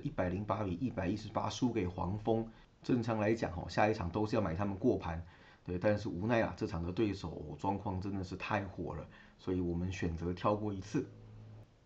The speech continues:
那另外一场要跳过的比赛呢，则是拓荒者对火箭。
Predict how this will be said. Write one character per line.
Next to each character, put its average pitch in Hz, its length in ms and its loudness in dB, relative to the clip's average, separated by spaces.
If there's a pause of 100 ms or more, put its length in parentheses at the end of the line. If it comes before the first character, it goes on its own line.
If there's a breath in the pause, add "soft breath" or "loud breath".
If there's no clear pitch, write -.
那 107 140 -2
另 127 220 4
外 123 120 8
一 120 60 4
场 98 160 0
要 107 80 0
跳 117 220 6
过 120 160 4
的 101 80 0
比 87 160 -6
赛 127 180 8
呢， 120 220 4
则 - 180 -6
是 92 160 -6
拓 110 320 2
荒 113 240 2
者 90 220 -2
对 113 100 2
火 92 260 -2
箭。 90 300 0